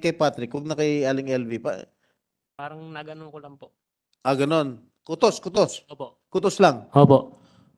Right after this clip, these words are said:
Speaker 1: Okay. Sa likod?
Speaker 2: Oo.
Speaker 1: Hindi sa mukha?
Speaker 2: Hindi po.
Speaker 1: Pero ang sinasabi nitong amo mo ngayon, ah, sinuntok mo sa mukha.
Speaker 2: Hindi
Speaker 1: Tama
Speaker 2: po
Speaker 1: po ba?
Speaker 2: totoo yun.
Speaker 1: Ha?
Speaker 2: Hindi po totoo.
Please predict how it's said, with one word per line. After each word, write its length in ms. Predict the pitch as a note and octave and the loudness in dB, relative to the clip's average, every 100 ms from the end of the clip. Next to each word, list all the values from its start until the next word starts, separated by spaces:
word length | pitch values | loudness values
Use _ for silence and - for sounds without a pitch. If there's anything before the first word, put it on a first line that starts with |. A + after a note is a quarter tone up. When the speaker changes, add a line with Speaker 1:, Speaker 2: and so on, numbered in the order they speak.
| - | -20
Speaker 1:
Okay. 400 | A2 G#2+ G2 F#2+ _ _ _ _ | -16 -14 -16 -18 _ _ _ _
Sa 160 | - F#3 | -8 -4
likod? 400 | F#3+ G3+ C#3 F#2+ _ _ - | -2 0 0 -2 _ _ 2
Speaker 2:
Oo. 240 | C3+ B2+ | 4 6
Speaker 1:
Hindi 240 | C#3+ F#3 F3+ | 6 6 6
sa 160 | F#3 | 4
mukha? 400 | E3 D3+ B2 - _ | 2 2 0 -2 _
Speaker 2:
Hindi 180 | C#3 C#3+ | 4 6
po. 300 | C#3 - - _ | 6 0 -8 _
Speaker 1:
Pero 200 | E3+ F3+ | -6 -4
ang 80 | F3+ | -4
sinasabi 480 | F3+ F#3+ F#3 G3+ G3+ | -6 -6 -2 -4 -4
nitong 280 | G3+ G#3 F3+ | -6 -8 -6
amo 260 | F#3+ F#3 | -6 -6
mo 140 | F3+ F3 | -8 -4
ngayon, 340 | C#3 B2+ C#3 D3+ _ _ _ _ _ _ _ _ - | 0 0 -2 -10 _ _ _ _ _ _ _ _ -4
ah, 720 | C#3 C#3+ D3 C#3+ D3 E3 E3 - _ _ _ | 0 2 4 2 2 0 -4 -16 _ _ _
sinuntok 560 | - D#3 D#3 D3 F3 - | -12 -8 -8 -8 -10 -8
mo 180 | E3 F3+ | -8 -6
sa 400 | - D3+ F#3 F3+ _ - | -2 -2 -2 -6 _ -12
mukha. 320 | C3 F3+ - - _ _ _ _ _ | 0 0 0 -8 _ _ _ _ _
Speaker 2:
Hindi 160 | D3 D#3 | -8 -2
Speaker 1:
Tama 180 | C#3+ | 0
Speaker 2:
po 0 | |
Speaker 1:
po 40 | D#3 | 0
ba? 60 | D#3+ | 4
Speaker 2:
totoo 160 | E3+ D#3 | 6 8
yun. 160 | D#3 D3+ - _ _ _ | 6 2 -8 _ _ _
Speaker 1:
Ha? 140 | C#3 A#3 _ | -16 -16 _
Speaker 2:
Hindi 140 | C#3 C#3 | -6 -2
po 120 | C#3+ | 0
totoo. 340 | C#3 C3+ B2 | 0 4 4